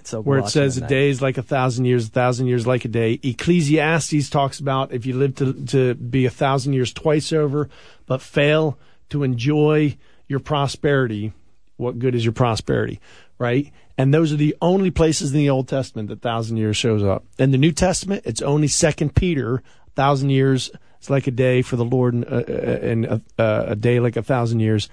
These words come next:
Speaker 2: and then Revelation twenty, talking about the millennium. There is no other place that talks about a thousand years. But when you look up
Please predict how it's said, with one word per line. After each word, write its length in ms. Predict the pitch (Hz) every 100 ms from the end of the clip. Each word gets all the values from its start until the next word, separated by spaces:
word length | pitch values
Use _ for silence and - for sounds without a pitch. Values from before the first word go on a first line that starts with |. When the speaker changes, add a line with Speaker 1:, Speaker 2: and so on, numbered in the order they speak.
| - - -
Speaker 2:
and 100 | 127
then 120 | 120
Revelation 580 | 120 120 123 117 - 113
twenty, 320 | - 117 101
talking 320 | 120 107 -
about 160 | 104 101
the 80 | 113
millennium. 420 | 104 98 101 104 - - - -
There 140 | - 135
is 100 | 127
no 280 | 143 160 180
other 180 | 170
place 340 | 156 151 131 -
that 80 | 113
talks 240 | 131 120
about 320 | - 120 110 - -
a 100 | 113
thousand 480 | - 123 120 110 110
years. 400 | 107 101 - - - - - - - - - - - -
But 320 | 185 196 160 156
when 160 | 156
you 100 | 147
look 240 | 147 185 175
up 280 | 165 156